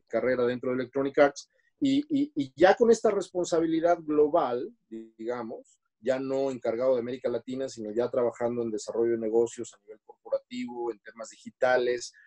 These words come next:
luego en Origin, que es como el Steam de, de, de Electronic Arts, ¿no? Una plataforma digital, pues me toca obviamente tener un rol mucho más activo y mucho más, digamos,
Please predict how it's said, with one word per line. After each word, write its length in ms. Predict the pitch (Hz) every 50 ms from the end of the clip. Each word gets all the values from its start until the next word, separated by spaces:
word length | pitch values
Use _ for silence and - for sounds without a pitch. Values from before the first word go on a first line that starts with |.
| _ _
luego 320 | - 110 117 120 117 117
en 180 | 117 117 120 127
Origin, 640 | 131 135 139 135 123 117 123 123 120 120 120 127 131 -
que 100 | _ 110
es 120 | 110 - -
como 260 | - 117 107 101 98
el 120 | 95 98 95
Steam 560 | - - - - 127 127 131 127 127 131 120
de, 260 | 107 104 104 104 101 104 101 - _ _
de, 320 | 117 110 110 107 107 104 -
de 120 | - 107
Electronic 500 | 107 107 101 _ - 127 123 120 117 -
Arts, 240 | 135 131 131 - - -
¿no? 80 | 117
Una 180 | 123 135 131 117
plataforma 480 | - - - - - - 120 117 123 117
digital, 440 | 110 - - _ - 151 - 214 - _ _ _ _ _ _ _ _ _ - - - _ _ - - - - _
pues 160 | - 135 117 131
me 100 | 135 -
toca 320 | - 160 147 - 160 151
obviamente 560 | 147 147 147 143 135 135 135 127 131 147 139
tener 320 | - 127 120 120 120 120 123
un 160 | 127 123 113
rol 400 | 113 117 120 120 120 120 - - -
mucho 440 | 120 120 123 127 131 127 - 143
más 720 | 131 120 117 117 117 117 117 117 117 - - - - - _ _ _ _ _ _ _ -
activo 720 | 113 117 - _ _ 147 151 151 151 131 127 127 143 156
y 60 | 139
mucho 320 | 117 113 117 117 - 113 117
más, 320 | 117 117 117 117 113 -
digamos, 720 | 117 113 110 117 117 117 117 117 117 110 - - - _